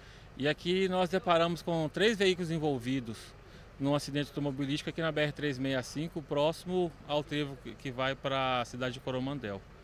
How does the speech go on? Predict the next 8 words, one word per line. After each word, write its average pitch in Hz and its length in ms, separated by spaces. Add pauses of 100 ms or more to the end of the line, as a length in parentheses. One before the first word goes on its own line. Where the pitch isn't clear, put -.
(420)
E 131 680
aqui 147 320
nós 160 280
deparamos 147 840
com 135 300
os 127 120
três 143 200
veículos, 175 640